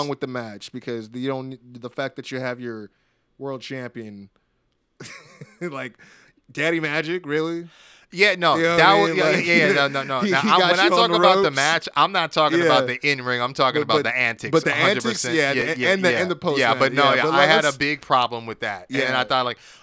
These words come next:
Speaker 1: "Oh, we're never gonna play on the fact that M J F paid off Butcher and Blade in the past."
Speaker 2: No,
Speaker 1: Cool,
Speaker 2: no,
Speaker 1: not even bring it up.
Speaker 2: nothing.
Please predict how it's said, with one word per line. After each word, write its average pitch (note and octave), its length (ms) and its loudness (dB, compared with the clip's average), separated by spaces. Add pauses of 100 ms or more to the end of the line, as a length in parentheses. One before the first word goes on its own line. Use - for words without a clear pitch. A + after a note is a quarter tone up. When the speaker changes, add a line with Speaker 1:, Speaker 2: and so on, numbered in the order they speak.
(100)
Speaker 1:
"Oh, A3 280 -2
we're F3 180 -8
never G#3 360 -8
gonna C#3+ 200 -8
play C3 220 -10
on A#2+ 80 -14
the A#2 60 -12
fact B2+ 260 -12
that A2+ 140 -16
M C3+ 140 -16
J C3+ 180 -10
F C#3 200 -12
paid C#3+ 240 -10
off C#3+ 280 -8
Butcher A2+ 340 -10
and G#2+ 120 -14
Blade D#3 220 -8
in B2 80 -12
the G2+ 80 -16
past." A2 560 -14 (760)
Speaker 2:
No, G#2 200 -18
Speaker 1:
Cool, C#3+ 220 -10
Speaker 2:
no, G#2 120 -14
Speaker 1:
not C3+ 80 -12
even D3+ 160 -14
bring E3 160 -12
it F3 80 -12
up. G3 160 -8
Speaker 2:
nothing. G2+ 100 -20